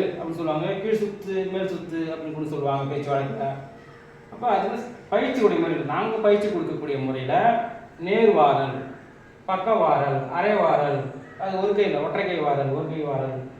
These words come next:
உள்வாரல், வெளிவாரல், முழுமையா செய்தா முழு வாரல் கொடுத்து செய்-, செய்வது, அது போல வாரல் கட்டி செய்வது அப்படின்னு வரும். இதெல்லாம் பயிற்சியில் வரக்கூடிய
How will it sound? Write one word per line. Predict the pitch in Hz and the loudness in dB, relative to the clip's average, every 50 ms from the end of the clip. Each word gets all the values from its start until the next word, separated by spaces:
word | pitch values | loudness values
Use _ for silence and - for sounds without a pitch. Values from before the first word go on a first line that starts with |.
| - - - - - - 185 | -20 -20 -20 -20 -12 -4 -2
உள்வாரல், | 202 208 196 185 175 160 151 156 151 156 165 | 0 2 2 2 2 2 4 2 2 0 0
வெளிவாரல், | 175 185 185 175 160 151 147 143 143 143 139 143 143 147 | 0 2 2 4 4 4 4 2 0 -2 -4 -6 -8 -4
முழுமையா | 175 190 208 214 214 214 214 202 185 | 2 4 6 6 6 6 4 4 2
செய்தா | 175 175 170 170 175 170 175 | 0 0 0 0 0 0 0
முழு | 185 196 214 208 190 | 0 2 4 6 6
வாரல் | 170 156 151 147 147 | 4 4 2 0 -2
கொடுத்து | 143 139 143 135 135 131 | -4 -4 -4 -6 -6 -6
செய்-, | 131 131 127 127 127 - | -6 -6 -8 -8 -8 -6
செய்வது, | 147 147 143 139 131 123 131 135 139 135 139 - - - - - - - - - - - - - - - - - - | -4 -2 0 0 0 0 -2 -4 -4 -6 -8 -10 -12 -16 -20 -20 -20 -20 -20 -20 -20 -20 -20 -20 -20 -20 -18 -14 -10
அது | - 180 175 | -8 -6 -4
போல | 185 196 208 202 185 - - - - - - - - | -2 0 2 2 4 2 2 0 -2 -2 -4 -4 -2
வாரல் | 180 190 208 196 190 - 185 | 0 0 0 0 0 0 -2
கட்டி | - - 220 202 - | -2 -2 -2 -2 0
செய்வது | 175 160 151 143 143 143 143 | 0 0 0 0 0 0 0
அப்படின்னு | 147 143 - 202 196 180 170 | 0 -2 -2 -4 -2 0 0
வரும். | 170 165 - - - - - - - - - - - | 0 0 -2 -4 -8 -12 -16 -18 -20 -20 -20 -18 -12
இதெல்லாம் | - 160 170 190 190 190 | -8 -6 -6 -4 -2 0
பயிற்சியில் | 185 190 196 190 190 175 160 | 0 0 0 0 0 0 0
வரக்கூடிய | 151 - - 143 139 135 147 | 2 0 0 0 -2 0 0